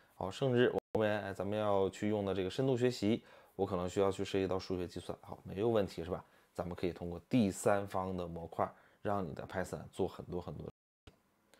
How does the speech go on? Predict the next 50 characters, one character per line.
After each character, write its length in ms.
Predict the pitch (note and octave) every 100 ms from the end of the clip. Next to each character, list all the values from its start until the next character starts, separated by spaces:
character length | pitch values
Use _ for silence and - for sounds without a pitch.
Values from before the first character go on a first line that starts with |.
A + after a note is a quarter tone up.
| - - - _
好， 160 | E3
那 180 | F3 G3
这 120 | F#3 F#3
边 180 | F#3
我 60 | F3
们 100 | C#3
说 140 | C#3
了， 120 | D#3+ C#3+
咱 140 | B2+
们 200 | C#3 D3+
虽 220 | - -
然 120 | D#3 D#3+
看 260 | - E3
到 120 | C#3+
这 140 | B2+ B2+
个 80 | A#2
结 200 | G#2 A#2
果， 220 | A2+ F2+
但 160 | A2 C#3
这 120 | C#3
个 80 | G#2
结 120 | A2
果 160 | - -
不 100 | A#2+
直 200 | - E2+
观， 300 | - G2+ A2+ - _ _
不 100 | -
像 240 | A#2 F#3 D3+
我 60 |
们 160 | G2 G2
去 180 | - B2
什 80 | F#2+
么 80 |
呢？ 160 | F#2+ F#2
拿 240 | F2+ F#2
这 160 | G#2 C3
个 180 | A2+ A2
纸 360 | G#2 - F#2 D#2
和 200 | - A2+
笔 280 | A#2 E2 A1
去 260 | - - G2+
计 280 | - G#3+ D#3
算 260 | B2 G#2+
出 160 | F2+ F#2
来 100 | F2
的 80 | F2+
这 120 | F#2
个 80 | F2
结 160 | F2 E2+
果。 240 | F2+